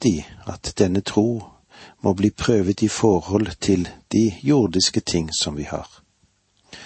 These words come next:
For Gud godkjenner ingen som rettferdig uten at han først har prøvet ham, men han prøver bare gjennom trengselens ild. Vi leser videre i vers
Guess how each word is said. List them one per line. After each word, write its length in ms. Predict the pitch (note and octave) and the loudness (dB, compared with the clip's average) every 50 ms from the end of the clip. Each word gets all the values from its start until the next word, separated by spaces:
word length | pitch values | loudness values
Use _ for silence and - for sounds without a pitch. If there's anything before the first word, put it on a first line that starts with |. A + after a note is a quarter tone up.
| - - - - - - _ | -20 -20 -20 -20 -20 -20 _
For 220 | - - - G2+ F#2+ | -8 0 2 2 2
Gud 340 | F2+ - G#2+ B2+ C#3 C3+ - | 2 2 2 4 4 2 2
godkjenner 600 | - C#3 B2 A2+ G#2 - A2+ A2+ A2 A#2 G#2+ A2+ | 2 2 2 2 2 2 2 4 4 4 4 2
ingen 260 | G#2 F#2 F#2 G2 G2+ | 2 2 2 0 0
som 180 | - G#2+ G2 | 0 0 0
rettferdig 640 | G2 G2+ G#2 - - - G2+ G2+ G#2 G#2 G2+ A2+ G#2 E2 | 2 2 0 0 0 0 2 2 2 2 2 0 0 0
uten 280 | A2 G#2+ F#2+ - - G2 | 2 0 0 0 -2 -2
at 100 | - - | 0 0
han 120 | G#2+ G2+ | -2 -2
først 440 | - - - A2 - - - - - | -2 0 0 0 0 0 -4 -2 -2
har 140 | G#2 F#2+ - | -2 -2 -2
prøvet 460 | - - - B2 A#2 G#2+ A2+ C3+ - - | -4 -2 2 4 4 4 2 0 0 0
ham, 220 | F#2 D2+ C2+ - - _ _ _ _ _ _ _ _ _ _ - - - - - _ _ _ - | 0 0 -2 -6 -14 _ _ _ _ _ _ _ _ _ _ -20 -20 -20 -20 -20 _ _ _ -2
men 160 | F2 F2+ E2 | -2 0 0
han 160 | F2+ F#2 F2 | 2 0 -2
prøver 560 | - - - - G#2+ G2 F2+ E2+ E2+ A2 G#2+ - - - _ _ - | -2 -4 0 2 2 2 2 2 2 0 -2 -2 -6 -14 _ _ 0
bare 300 | G#2 G2+ F#2 D#2+ F2+ G2+ | 2 2 2 2 2 2
gjennom 380 | G2 F#2 F2+ F2 F2+ F2 E2+ - - | 2 2 2 2 0 -2 -2 -4 -6
trengselens 920 | - - - D#2 F2 F2 D#2+ - - - E2 D#2 C#2+ C#2 - - - - - - | -6 -2 0 0 0 0 -2 -2 -2 -2 -2 -4 -4 -2 0 0 0 -2 -4 -6
ild. 260 | - F#2 F2 E2+ F2+ - - - _ _ _ _ _ _ _ _ _ _ _ _ _ _ _ _ _ _ _ _ _ _ _ _ _ _ _ _ _ _ _ _ _ _ _ _ - _ _ _ _ _ _ - - - - - - - - _ _ | -2 -2 -2 -2 -4 -10 -16 -20 _ _ _ _ _ _ _ _ _ _ _ _ _ _ _ _ _ _ _ _ _ _ _ _ _ _ _ _ _ _ _ _ _ _ _ _ -20 _ _ _ _ _ _ -20 -20 -20 -20 -20 -20 -20 -20 _ _
Vi 100 | - C3 | 2 4
leser 280 | B2+ D3 C3+ - - C3 | 4 4 4 4 4 4
videre 480 | B2 B2 G2+ F#2+ - - A#2 A2+ G#2+ | 4 4 4 4 2 0 0 2 2
i 160 | G2+ G2 G2 F#2+ | 2 2 2 0
vers 600 | G2 F#2+ F#2+ F#2+ F#2 - - - - - - - | 0 0 0 2 2 4 4 4 4 2 2 -2